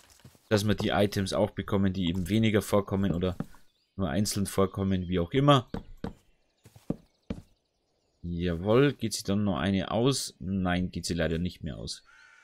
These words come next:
Hab ich ein bisschen blöd gemacht. Na, egal. Okay, das kann ich jederzeit noch umreißen. Ich denke, so können wir da mal loslegen. Wie gesagt, er versucht erst einmal das da einzuleiten. Wenn das nicht klappt, dann leitet das eben in die Kisten.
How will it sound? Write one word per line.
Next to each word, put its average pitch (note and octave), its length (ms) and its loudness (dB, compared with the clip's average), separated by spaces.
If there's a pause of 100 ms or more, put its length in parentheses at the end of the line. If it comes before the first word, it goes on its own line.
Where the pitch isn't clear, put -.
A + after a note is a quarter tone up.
(920)
Hab C3+ 100 0
ich C3 60 4
ein G#2 40 -2
bisschen A2 180 0
blöd G#2 280 2
gemacht. - 400 -2 (680)
Na, - 180 -4
egal. F#2 400 6
Okay, A#2 240 6
das A2+ 140 6
kann A2 140 4
ich G#2 80 6
jederzeit G2+ 380 6
noch G#2 100 0
umreißen. A#2 600 6 (420)
Ich - 160 -14
denke, G#2 360 2
so A#2 220 2
können A2+ 220 0
wir G#2+ 80 4
da G2+ 80 4
mal F#2+ 140 4
loslegen. E3 460 6
Wie A#2+ 80 2
gesagt, F#2 240 0
er F2 80 -2
versucht C3 340 0
erst A#2 180 2
einmal G#2+ 120 0
das F#2+ 120 -4
da A2+ 180 6
einzuleiten. G#2 680 2 (360)
Wenn G2 160 2
das F2+ 140 0
nicht G#2+ 240 -4
klappt, - 320 0
dann F2+ 280 2
leitet F2 420 -2
das E2+ 140 -4
eben D#2 160 -4
in E2 100 -4
die D#2+ 80 -6
Kisten. A3 480 2